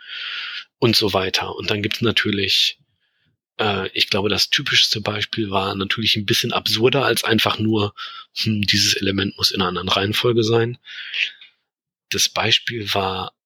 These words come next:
ein Style-Attribut. Da drin ist dann natürlich wieder ein anderer Syntax, den der Browser dann auch reparieren kann, nämlich, äh, C S S. Und, ähm, und ich glaube, die Idee war, dass das Style-Attribut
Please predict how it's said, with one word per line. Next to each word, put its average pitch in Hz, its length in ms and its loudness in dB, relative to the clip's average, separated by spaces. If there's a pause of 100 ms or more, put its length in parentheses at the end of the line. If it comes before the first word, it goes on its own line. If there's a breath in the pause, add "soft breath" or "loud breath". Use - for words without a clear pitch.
ein 101 320 0
Style-Attribut. 170 1300 -2 (800)
Da 101 160 2
drin 120 160 2
ist - 180 -2
dann 107 80 2
natürlich 104 400 2
wieder 104 140 2
ein 92 80 -4
anderer 117 300 2
Syntax, 151 420 -2
den 107 140 0
der 104 80 2
Browser 98 320 2
dann 95 140 0
auch 104 200 0
reparieren 139 480 0
kann, 165 200 0
nämlich, 92 520 0
äh, 92 260 -8 (280)
C - 220 2
S 92 120 0
S. - 400 0 (1080 loud breath)
Und, 107 500 -2 (240)
ähm, 95 720 -4 (420)
und 107 100 -2
ich - 140 2
glaube, 101 200 0
die 92 140 -2
Idee 113 240 2
war, 131 80 0
dass 110 180 0
das 98 140 -2
Style-Attribut 117 1080 -2